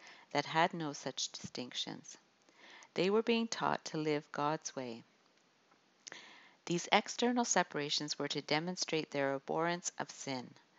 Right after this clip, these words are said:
Personal holiness was to carry over into ceremonial holiness. God ties it to his character. "I am the Lord your God. Consecrate yourselves and be holy, because I am holy.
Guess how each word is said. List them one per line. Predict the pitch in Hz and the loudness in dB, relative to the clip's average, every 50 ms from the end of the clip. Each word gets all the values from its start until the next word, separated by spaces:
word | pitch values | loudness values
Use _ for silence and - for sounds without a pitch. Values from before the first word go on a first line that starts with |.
| - - - - - - - _ _ _ - | -20 -20 -20 -20 -20 -20 -20 _ _ _ -4
Personal | - 190 202 202 - - 226 226 226 | 0 0 2 2 2 2 2 2 2
holiness | 220 - 175 160 156 147 143 139 131 131 - - - - | 2 2 2 2 2 2 0 -2 -4 -4 -6 -8 -8 -8
was | 147 147 - | -8 -8 -6
to | - - | -6 -8
carry | - - - 160 156 165 175 180 175 - | -8 -6 -2 0 0 0 0 0 -2 -2
over | - 143 143 - 127 131 131 - - | -4 -4 -4 -4 -4 -6 -6 -6 -8
into | - 147 - - 143 | -8 -8 -6 -6 -6
ceremonial | - - - 160 156 165 160 147 147 147 165 175 175 170 156 143 | -6 -2 0 2 2 4 2 2 0 -2 -2 -4 -4 -4 -4 -6
holiness. | 139 - - 135 139 131 127 127 127 127 123 131 - - - - _ _ _ _ _ _ - - _ _ _ - - - - - - - - | -6 -6 -10 -10 -10 -10 -10 -12 -12 -14 -14 -12 -12 -12 -14 -14 _ _ _ _ _ _ -20 -20 _ _ _ -20 -20 -20 -20 -20 -18 -4 2
God | - 170 180 202 208 - | 6 6 6 6 6 2
ties | - - 175 170 156 156 - | 0 2 2 2 2 0 -2
it | - - - | -4 -4 -4
to | - - 143 | -4 -6 -4
his | 139 143 202 220 - - | -2 0 0 0 0 -2
character. | - - 143 135 - - - - - 127 127 123 127 - _ _ _ _ _ _ _ _ - - - - - _ - - | -6 -4 -4 -4 -4 -4 -6 -8 -8 -8 -10 -12 -14 -20 _ _ _ _ _ _ _ _ -20 -20 -20 -20 -16 _ 0 2
"I | 151 160 185 | 4 4 4
am | 208 220 214 | 2 2 0
the | 208 190 175 | 0 0 2
Lord | 165 165 165 165 - | 2 2 2 0 0
your | 175 170 | -4 -6
God. | - - 139 131 131 131 131 - - _ _ _ _ _ _ - | -4 -4 -4 -4 -4 -8 -8 -12 -14 _ _ _ _ _ _ -4
Consecrate | - 165 175 190 - - - - - - - - - | 0 2 2 2 0 -4 -8 -8 -6 -4 -4 -4 -2
yourselves | - 180 - - 147 139 135 135 135 - 143 | -2 -4 -2 0 0 0 0 0 -2 -4 -8
and | 143 139 | -8 -6
be | 147 143 139 | -8 -10 -8
holy, | 135 151 170 180 180 156 131 127 127 143 143 - - | -4 -2 -2 -2 -2 -2 -4 -6 -8 -12 -16 -16 -14
because | - - - - 156 - - | -14 -12 -8 -8 -8 -6 -2
I | - 156 170 | 0 0 0
am | 175 175 160 143 | 0 0 -2 -6
holy. | 135 135 135 135 131 127 - - | -8 -10 -10 -10 -10 -10 -12 -14